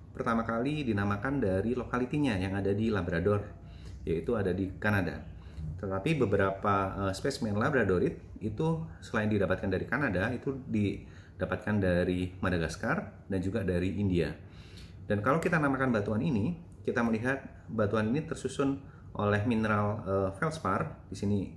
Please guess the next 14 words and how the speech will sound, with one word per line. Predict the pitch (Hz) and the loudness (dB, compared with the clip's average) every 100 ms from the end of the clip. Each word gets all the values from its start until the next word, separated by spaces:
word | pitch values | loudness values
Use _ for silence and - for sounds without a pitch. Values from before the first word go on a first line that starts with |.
| - - - - | -16 -18 -10 -2
labradorite | 107 101 95 95 98 - | 2 4 6 6 4 2
itu | 104 | -4
adalah, | 95 90 87 - - - - - 90 | -2 0 -2 -4 -12 -20 -20 -10 -2
eh, | 90 90 92 - | 0 2 -2 -4
kalsium | 123 123 135 110 | -2 0 0 0
feldspar. | 107 104 - 113 208 - - - - - - - | -2 -4 -4 -2 -4 -8 -16 -18 -18 -18 -8 -2
Kemudian | 101 135 143 | 2 2 2
kita | 147 | 2
melihat | 143 139 135 | 4 2 4
adanya | 127 117 | 2 2
bidang | 113 107 104 | 2 2 2
kembar | 101 98 - | 2 0 0
di | 113 | -2
sini, | 113 143 | 0 -2